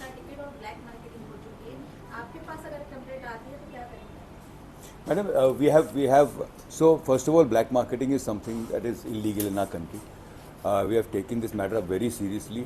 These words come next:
Speaker 2: at various, and we have had many, many levels of discussion on how to, how we are tracking, uh, well, how we are keeping our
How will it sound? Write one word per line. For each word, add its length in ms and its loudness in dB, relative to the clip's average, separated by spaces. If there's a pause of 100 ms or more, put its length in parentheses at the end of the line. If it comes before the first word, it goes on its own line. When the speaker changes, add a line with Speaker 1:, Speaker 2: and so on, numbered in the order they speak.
(120)
Speaker 2:
at 120 -2
various, 400 -2
and 160 -4
we 80 2
have 100 2
had 220 0
many, 320 -2
many 260 0
levels 340 2
of 120 -4
discussion 520 -2 (580)
on 160 2
how 320 6 (140)
to, 80 2 (320)
how 100 6
we 200 4
are 40 6
tracking, 540 0 (680)
uh, 220 4 (640)
well, 220 2 (920)
how 100 6
we 120 8
are 160 6
keeping 300 4
our 420 12